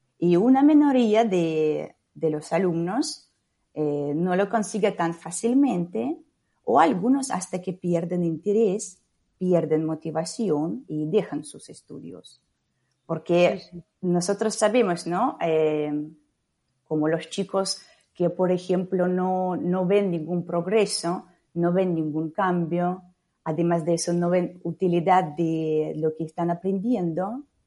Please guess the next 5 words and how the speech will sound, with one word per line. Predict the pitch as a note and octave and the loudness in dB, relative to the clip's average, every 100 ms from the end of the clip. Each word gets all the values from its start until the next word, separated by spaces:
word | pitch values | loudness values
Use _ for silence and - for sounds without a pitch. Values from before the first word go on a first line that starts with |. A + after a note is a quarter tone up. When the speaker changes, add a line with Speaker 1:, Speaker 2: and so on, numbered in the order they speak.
| _ _ _ | _ _ _
Speaker 1:
pierden | F#3 F3 F3 F#3+ | 0 0 2 2
Speaker 2:
Mm. | F#3 | 2
Speaker 1:
interés | C4 F#3 F#3 | 2 0 -2
muy | F#3+ G#3 | -4 -2
rápidamente. | F3+ E3+ D#3+ E3 G#3 E3 - - | 0 -2 -2 -2 -2 -6 -8 -16